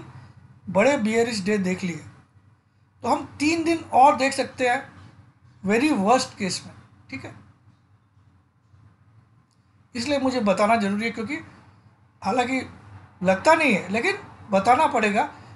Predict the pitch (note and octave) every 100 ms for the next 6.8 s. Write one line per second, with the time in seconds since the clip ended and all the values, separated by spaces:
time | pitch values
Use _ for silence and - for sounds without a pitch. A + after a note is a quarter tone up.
0 | - - C#4 C4+ B3+ A#3+ F3 A3 B3 F3+
1 | - - - - _ _ _ _ _ _
2 | _ _ _ _ _ _ _ _ _ _
3 | _ _ A3 D4+ - - - - G3 G3+
4 | C#4 F#4+ - - A3+ A#3+ A3+ - B3+ G#3
5 | G#3+ A3 A#3 C#4 - - - - - B3
6 | A#3+ C#4 A3 G#3 G#3+ B3+ C4